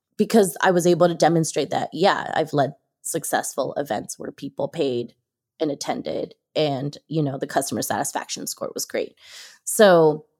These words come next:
you're right. I didn't go to event planning school. I majored in marketing and I minored in Spanish when I went to university. And as far as pivoting my career to podcast, that one, I mean, podcasting, as you know, Debbie, like, you have whole courses on it.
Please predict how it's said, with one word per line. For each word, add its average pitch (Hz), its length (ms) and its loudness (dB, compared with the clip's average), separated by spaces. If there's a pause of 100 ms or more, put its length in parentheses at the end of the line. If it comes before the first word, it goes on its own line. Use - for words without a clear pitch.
you're 180 120 6
right. 180 200 8
I 156 80 4
didn't 170 240 2
go 165 280 8
to 160 460 2
event 147 280 0
planning 151 280 2
school. 151 480 4
I 156 140 6
majored 151 480 4
in 151 140 4
marketing 160 460 2
and 165 100 4
I 156 40 4
minored 165 360 2
in 156 100 0
Spanish 147 640 -2 (560)
when 160 360 4
I 147 120 0
went 151 180 -2
to 156 100 -6
university. 156 640 -2 (240)
And 214 140 8
as 202 140 4
far 233 120 8
as 285 80 2
pivoting 233 360 6
my 208 120 6
career 185 240 4
to 180 100 -4
podcast, 185 720 2
that 190 240 8
one, 254 400 6 (520)
I 208 120 6
mean, 208 520 4 (120)
podcasting, 185 920 0
as 175 180 2
you 190 80 2
know, 151 520 4
Debbie, 147 360 2
like, 151 240 2
you 196 80 4
have 180 120 2
whole 151 220 2
courses 156 460 0
on 151 120 2
it. 147 140 -4